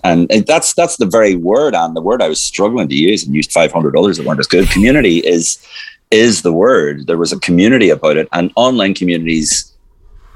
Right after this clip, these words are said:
are all very well and they're great, but they're not really communities, you know, because they don't have that kind of, mm, I guess that, that,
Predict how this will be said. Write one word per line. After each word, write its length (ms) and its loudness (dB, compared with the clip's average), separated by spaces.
are 220 4
all 140 4
very 260 0
well 320 0
and 100 -6
they're 80 -2
great, 460 -4
but 220 -4
they're 120 0
not 360 0
really 240 0
communities, 680 0
you 140 0
know, 220 0
because 380 0
they 100 0
don't 220 0
have 320 -2
that 240 0
kind 320 -2
of, 240 -2
mm, 340 -6
I 160 -2
guess 320 2
that, 220 0
that, 180 0